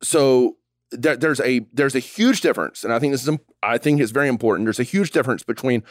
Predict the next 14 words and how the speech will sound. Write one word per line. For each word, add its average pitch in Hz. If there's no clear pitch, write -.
occultic 165
influence, 101
which 123
comes 147
from 120
without 117
and 123
infiltrates 170
or 104
influences 131
the 135
person, 107
and 131
a 113